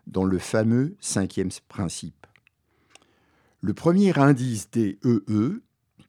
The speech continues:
on le perçoit avec Moreno, un monsieur tout-le-monde. Quand il quitte son domicile pour un rendez-vous, il est comme d'ordinaire un peu affecté par la pollution, mais brutalement, le sol disparaît sous ses pieds.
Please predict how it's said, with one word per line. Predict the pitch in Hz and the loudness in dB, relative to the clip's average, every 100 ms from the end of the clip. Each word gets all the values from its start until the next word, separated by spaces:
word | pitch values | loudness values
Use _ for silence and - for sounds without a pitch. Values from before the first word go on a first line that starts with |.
| - | 0
on | 131 | 4
le | 135 | 4
perçoit | 156 175 - 208 | 2 -2 -2 -2
avec | 185 127 - - | 0 -2 -4 -2
Moreno, | 110 117 147 131 135 113 113 120 | 0 4 4 4 4 4 2 0
un | 98 | 2
monsieur | 101 98 - | 0 0 -4
tout-le-monde. | 104 151 147 104 82 57 - _ _ _ _ _ - | -2 0 2 2 -2 -8 -16 _ _ _ _ _ -8
Quand | 107 - | -4 -2
il | 123 98 | -4 -4
quitte | 170 147 | -6 -4
son | - 127 | -2 0
domicile | 113 123 120 - 131 104 | 2 2 2 0 -6 -6
pour | 98 98 | -6 -4
un | 95 | -2
rendez-vous, | 95 110 107 101 135 151 _ _ _ _ _ _ | -2 -2 -2 -6 -8 -10 _ _ _ _ _ _
il | 160 190 | 0 2
est | 202 | 4
comme | 196 165 | 4 4
d'ordinaire | 139 156 135 147 147 | 4 4 4 4 4
un | 135 | 4
peu | 123 135 | 4 2
affecté | 117 120 - 135 | 2 -2 -2 -2
par | 131 110 | 0 -2
la | |
pollution, | 101 113 98 - 92 80 101 | 0 -2 -2 -4 -8 -8 -6
mais | 110 113 | -4 -2
brutalement, | 110 165 160 127 123 139 170 | 2 2 6 6 6 2 -4
le | - 110 | -2 -2
sol | 107 - 147 117 | 0 0 2 2
disparaît | 113 120 - 107 101 | -2 -6 -2 -2 -2
sous | 98 101 | -4 -8
ses | - 82 | -10 -10
pieds. | - - | -12 -16